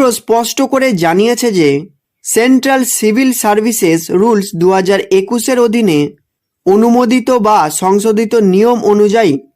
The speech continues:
পেনশন কমানো যাবে না। যদি পরবর্তীতে কোনো ত্রুটি ধরা পড়ে,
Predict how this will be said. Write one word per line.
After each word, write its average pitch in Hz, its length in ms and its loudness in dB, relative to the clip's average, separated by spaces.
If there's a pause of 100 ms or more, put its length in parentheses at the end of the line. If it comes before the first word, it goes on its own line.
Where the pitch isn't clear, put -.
(180)
পেনশন 226 440 0
কমানো 196 400 0
যাবে 151 300 0
না। 147 140 0 (580)
যদি 214 340 2
পরবর্তীতে 262 840 0
কোনো 269 280 0 (340)
ত্রুটি 254 440 0
ধরা 196 360 0
পড়ে, 196 360 0